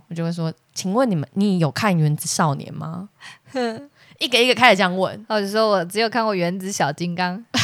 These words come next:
Speaker 2: <laughs>
Speaker 1: 总算在我的这个六度人际空间当中，
Speaker 2: 有问到？
Speaker 1: 我织起了一个网。
Speaker 2: 织-，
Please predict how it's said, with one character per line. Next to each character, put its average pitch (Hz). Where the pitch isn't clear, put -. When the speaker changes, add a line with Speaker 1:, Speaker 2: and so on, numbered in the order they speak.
Speaker 2:
<laughs> -
Speaker 1:
总 220
算 220
在 302
我 214
的 170
这 220
个 160
六 269
度 233
人 175
际 202
空 175
间 160
当 160
中， 156
Speaker 2:
有 190
问 226
到？ 226
Speaker 1:
我 190
织 311
起 254
了 170
一 180
个 185
网。 160
Speaker 2:
织-， -